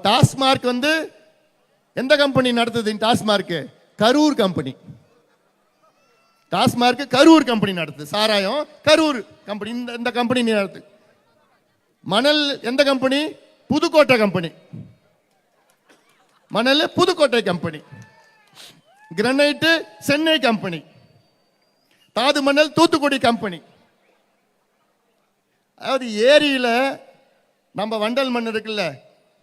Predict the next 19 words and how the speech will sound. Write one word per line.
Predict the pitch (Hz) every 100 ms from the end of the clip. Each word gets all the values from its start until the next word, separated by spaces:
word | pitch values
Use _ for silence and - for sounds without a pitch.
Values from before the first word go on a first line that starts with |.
| 147
நம்ம | 190 202
ஏரி, | 202 185 196 175 202 226 214 - _ 156
நம்ம | 190 180
பாட்டம் | 185 214 - 202
பூட்டம், | 190 202 208 214 220 -
அதை | - 190 196
தூர்வாரி, | 208 226 202 196 202 220 220
அதை | 208 185
பாதுகாத்த | 196 214 208 202 185 185
ஏரியில | 170 180 233 240 - - 151
நம்ம | 214 262
விவசாயிகள் | 226 233 208 214 202 208 254 - - 196
அந்த | 214
ஏரியில | 208 226 247 226 190
போய் | 240 202
வண்டல் | 226 269 262
மண் | 233 220 214
எடுத்தா | 196 196 190 254 294 - - _ _ _ _ _ _ - 180
உடனே | 220 240